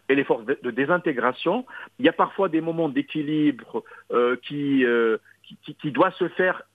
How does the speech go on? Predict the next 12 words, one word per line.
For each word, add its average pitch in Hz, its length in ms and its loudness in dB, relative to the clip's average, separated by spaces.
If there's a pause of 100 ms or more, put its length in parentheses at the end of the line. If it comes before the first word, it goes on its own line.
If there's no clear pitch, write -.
(120)
quelque 175 240 -2
part, 208 260 0
mais... 156 260 -2
Euh, 131 320 0 (540)
c'est - 240 -4
une 139 160 0
aventure, 120 680 2
je 104 60 -2
dirais, 107 380 0
c'est - 180 -10 (100)
une, 95 120 2
euh, 90 220 4